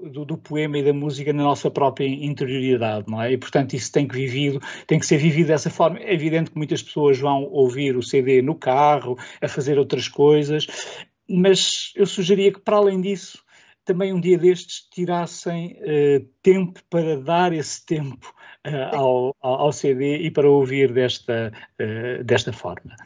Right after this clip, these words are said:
E, portanto, eu diria que desse ponto de vista, eh, talvez tenha sido esse, eh,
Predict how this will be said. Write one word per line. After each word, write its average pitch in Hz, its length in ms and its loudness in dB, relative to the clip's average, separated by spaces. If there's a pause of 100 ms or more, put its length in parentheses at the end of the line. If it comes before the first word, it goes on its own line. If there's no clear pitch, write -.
(340)
E, - 60 2
portanto, - 320 2
eu 170 80 4
diria 156 260 0
que 156 120 -6
desse 170 200 2
ponto 151 300 -4
de 135 60 -8
vista, 151 400 -6 (340)
eh, 139 380 4 (240)
talvez 156 280 2
tenha 151 220 0
sido 143 420 -4
esse, 151 400 -4
eh, 135 720 0